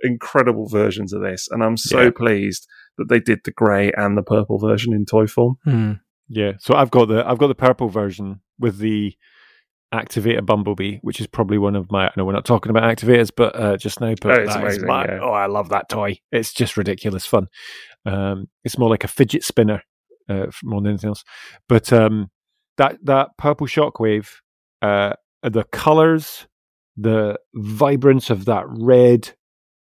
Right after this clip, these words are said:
Speaker 2: single eye, oh, it's so good. The,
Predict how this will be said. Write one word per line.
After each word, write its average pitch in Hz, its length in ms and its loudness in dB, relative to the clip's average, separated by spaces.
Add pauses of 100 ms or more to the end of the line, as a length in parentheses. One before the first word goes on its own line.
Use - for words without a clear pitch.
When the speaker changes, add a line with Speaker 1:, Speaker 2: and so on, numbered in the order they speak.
(160)
Speaker 2:
single 117 680 0
eye, 113 520 2 (580)
oh, - 240 -4 (300)
it's - 340 -14 (440)
so 120 340 4
good. 107 220 2 (120)
The, 110 140 -2